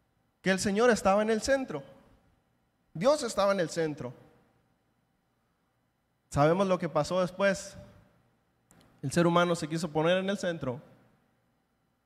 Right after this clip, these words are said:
y por eso ahora hay pandemia, ¿verdad? Nuestra adoración responde apropiadamente a Dios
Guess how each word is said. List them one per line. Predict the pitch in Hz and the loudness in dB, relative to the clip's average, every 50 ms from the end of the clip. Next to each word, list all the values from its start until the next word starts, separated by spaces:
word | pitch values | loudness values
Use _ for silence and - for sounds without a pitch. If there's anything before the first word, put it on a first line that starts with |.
| _ _ _ _ _ _ - - - | _ _ _ _ _ _ -20 -16 -6
y | - 139 | -6 -4
por | - 135 127 | -2 0 0
eso | 135 - - 143 | 0 0 0 -2
ahora | 147 151 147 | -2 -2 -2
hay | 143 | -2
pandemia, | - 151 151 135 127 135 131 127 120 | -2 -4 -2 -2 -2 -2 -2 -4 -4
¿verdad? | 117 120 123 135 - - - _ _ _ _ _ _ _ _ _ _ _ _ _ _ _ _ _ _ _ _ _ _ _ _ _ _ _ _ _ _ _ _ _ _ _ _ _ _ _ _ _ _ _ _ _ _ _ _ _ _ _ _ _ _ _ _ _ _ _ _ _ _ _ _ _ _ _ _ _ _ _ _ _ _ _ _ _ _ _ _ _ _ _ _ _ _ _ _ _ _ _ _ _ _ _ _ _ - | -6 -6 -8 -12 -16 -20 -20 _ _ _ _ _ _ _ _ _ _ _ _ _ _ _ _ _ _ _ _ _ _ _ _ _ _ _ _ _ _ _ _ _ _ _ _ _ _ _ _ _ _ _ _ _ _ _ _ _ _ _ _ _ _ _ _ _ _ _ _ _ _ _ _ _ _ _ _ _ _ _ _ _ _ _ _ _ _ _ _ _ _ _ _ _ _ _ _ _ _ _ _ _ _ _ _ _ 0
Nuestra | 156 160 165 160 - - 180 175 | 4 4 4 4 2 0 2 4
adoración | 165 160 156 156 151 - - 190 196 180 165 147 143 147 - - - - - - - - - - _ _ - | 4 6 4 4 2 2 2 2 4 4 4 4 2 -2 -6 -10 -16 -18 -20 -20 -20 -20 -20 -20 _ _ -6
responde | - 143 143 143 - 160 160 160 156 156 | -2 -2 -2 0 2 2 4 4 4 2
apropiadamente | 151 - 147 139 - - 156 156 151 147 151 151 156 151 147 143 | 2 2 -2 -4 0 4 4 4 4 4 2 0 -2 0 0 0
a | 135 | 2
Dios | 143 160 160 151 131 127 - - - - | 2 2 0 0 -2 -4 -8 -14 -16 -20